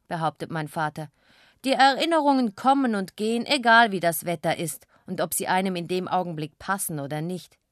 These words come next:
Und er sieht aus dem Fenster mit dem Blick, den er immer hat, wenn wir „Ich sehe was, was du nicht siehst“ spielen. Aber ich kenne meinen Vater. Er will nicht spielen.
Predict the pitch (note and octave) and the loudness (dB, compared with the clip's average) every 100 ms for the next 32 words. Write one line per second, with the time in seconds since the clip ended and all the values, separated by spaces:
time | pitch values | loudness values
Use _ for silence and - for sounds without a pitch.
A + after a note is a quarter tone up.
0 | _ _ _ _ _ _ - F3+ E3+ D#3 | _ _ _ _ _ _ -12 -4 -4 -2
1 | A#3+ - F3+ - E3 - A3+ B3+ - F#3+ | -6 -4 -8 -6 -8 -6 -4 -4 -2 -2
2 | F#3+ - E3 F#3 A3 - G#3 G3+ - B3+ | -2 -4 -8 -6 -8 -4 -4 -4 -4 0
3 | A#3 F3 D#3+ E3+ E3 D#3+ D3 - _ F3+ | 0 0 -4 -4 -4 -4 -6 -12 _ -10
4 | - - G3 G3+ F3+ E3+ - E3+ - G#3 | -8 -6 -4 -2 -2 -4 -6 -10 -8 -4
5 | B3 D#3+ - - C#3 - - - D#3 D3 | -4 -6 -10 -10 -10 -12 -14 -14 -12 -10
6 | C3+ _ _ _ _ _ _ _ - - | -12 _ _ _ _ _ _ _ -10 -6
7 | E3 D3+ - D#4 B3+ C#3+ C#3 B2+ C#3 C3 | -4 -6 -8 -6 -4 -4 -8 -10 -14 -14
8 | C#3 _ _ _ _ E3 D3 D3+ A#3+ B3 | -18 _ _ _ _ -4 -2 -4 -4 -6
9 | - - - D3+ C#3 C3+ | -6 -12 -10 -8 -8 -10